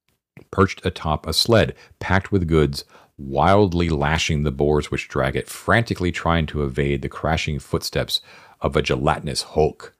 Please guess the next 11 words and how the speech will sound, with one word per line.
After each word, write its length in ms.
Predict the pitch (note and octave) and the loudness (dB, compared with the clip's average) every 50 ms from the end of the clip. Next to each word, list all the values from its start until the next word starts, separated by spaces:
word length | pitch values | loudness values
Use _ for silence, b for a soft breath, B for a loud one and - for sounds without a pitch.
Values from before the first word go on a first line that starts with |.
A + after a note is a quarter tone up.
| _ _ _ _ _ _ _ | _ _ _ _ _ _ _
in 200 | - D2 C#2 C2 | -8 -6 -6 -6
pursuit. 760 | B1+ - - A#1 A1 - - - D2+ C2 G#1+ - - - - _ _ _ _ _ | -6 -8 -10 -8 -6 -2 -2 0 0 0 -2 -4 -10 -14 -14 _ _ _ _ _
So 140 | - - | -4 -4
of 60 | C3+ - | -4 2
course 200 | - C#3 G2 - | 2 2 2 2
you're 80 | B1+ | -4
gonna 160 | A#1 A1 A1 | -6 -6 -6
help 140 | - A#1+ - | -8 -10 -8
the 80 | - - | -6 -8
Scraby, 540 | - - - - A#1 A#1 A1 G#1+ - - _ _ - | -8 -4 -4 -4 -4 -4 -4 -8 -10 -12 _ _ 0
right? 260 | G2 A#2+ D3+ D#3+ | 4 4 4 2